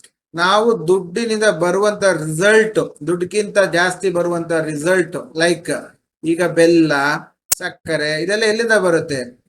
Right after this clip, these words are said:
ಅದೇ ಕಬ್ಬಿಂದ ಬರುವಂತದ್ದು. ಆ ರಿಸಲ್ಟ್ ನೋಡ್ಬೇಕು. ಲೈಕ್ ವಿದ್ಯೆ,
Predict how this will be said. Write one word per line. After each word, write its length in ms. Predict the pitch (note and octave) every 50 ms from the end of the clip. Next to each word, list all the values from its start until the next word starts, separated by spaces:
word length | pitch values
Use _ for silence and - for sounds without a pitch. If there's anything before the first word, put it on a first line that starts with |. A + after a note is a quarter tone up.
| _ _ _ _ _
ಅದೇ 260 | E3 E3+ F3 A3 A3+ A#3
ಕಬ್ಬಿಂದ 440 | A3+ G#3+ G#3 - F3 G#3 G3+ G3+
ಬರುವಂತದ್ದು. 800 | G3+ F#3+ F3 F3 E3 E3 E3 D#3+ D3+ D3 D3 C#3+ C#3 C3+ B2 -
ಆ 240 | _ D#3+ F3+ F#3 F3
ರಿಸಲ್ಟ್ 540 | E3 F3 F3 E3 G3 A3 A#3 A#3+ A#3 A#3 A3+
ನೋಡ್ಬೇಕು. 460 | G#3 G3 F#3+ F3 E3 E3 D3+ D#3 D#3+
ಲೈಕ್ 240 | D#3 E3+ F3 E3 E3
ವಿದ್ಯೆ, 800 | D#3+ E3 F#3 F3 D#3 D#3 D#3+ F3+ F3 E3 D#3 D#3+ E3+ E3+ -